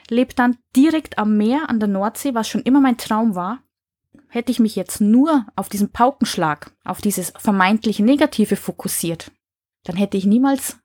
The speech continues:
diese Gelegenheit genutzt. Aus Chaos entsteht Neues und ich habe gelernt zu vertrauen. Und zwar mir zu vertrauen und damit dem Leben zu vertrauen. Das Leben, das ist der Spielplatz unserer Seele.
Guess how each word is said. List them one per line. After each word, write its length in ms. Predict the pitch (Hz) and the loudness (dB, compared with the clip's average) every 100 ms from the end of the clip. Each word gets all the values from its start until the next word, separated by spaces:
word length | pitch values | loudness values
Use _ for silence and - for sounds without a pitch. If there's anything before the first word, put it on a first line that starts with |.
| _ | _
diese 160 | 233 220 | -2 2
Gelegenheit 580 | 226 226 226 196 170 | 2 2 0 -2 -6
genutzt. 600 | - 170 156 - - - - _ _ _ _ | -8 -12 -10 -12 -12 -14 -20 _ _ _ _
Aus 240 | - 220 - | -2 0 0
Chaos 400 | - 285 311 - | 2 4 4 2
entsteht 380 | 269 - 277 247 | -2 2 2 4
Neues 560 | 247 269 226 190 - | 4 6 4 0 -6
und 160 | - - | -8 -4
ich 160 | 220 | -2
habe 120 | 233 - | -2 0
gelernt 380 | 226 220 220 | 2 2 0
zu 100 | - | -2
vertrauen. 680 | 202 208 - 233 226 170 165 - _ _ _ _ _ _ | -2 -4 0 0 0 -2 -8 -14 _ _ _ _ _ _
Und 120 | 185 | -12
zwar 180 | - 180 | -6 -4
mir 220 | 180 233 | 0 0
zu 140 | - 254 | 0 -2
vertrauen 640 | 233 - 240 233 240 247 _ | -2 -2 -2 0 -2 -6 _
und 140 | 226 | -4
damit 260 | 214 214 214 | 0 0 2
dem 100 | 214 | 2
Leben 340 | 214 226 226 | 2 2 0
zu 120 | - 170 | -2 -6
vertrauen. 600 | 180 - 185 170 156 - _ _ _ _ _ _ _ _ _ _ _ _ _ _ _ _ _ _ _ - | -8 -8 -10 -8 -10 -14 _ _ _ _ _ _ _ _ _ _ _ _ _ _ _ _ _ _ _ -10
Das 200 | 214 - | -8 -2
Leben, 360 | 240 277 349 339 | 2 2 2 -2
das 180 | 247 247 | -2 -2
ist 160 | 226 | 0
der 60 | 226 | -2
Spielplatz 1300 | - - _ _ 247 311 - - 196 170 - - - _ | -2 -12 _ _ 2 2 0 -4 -4 -4 -8 -8 -10 _
unserer 340 | - 214 208 | -2 0 2
Seele. 520 | 202 208 220 185 160 | 2 2 2 2 -2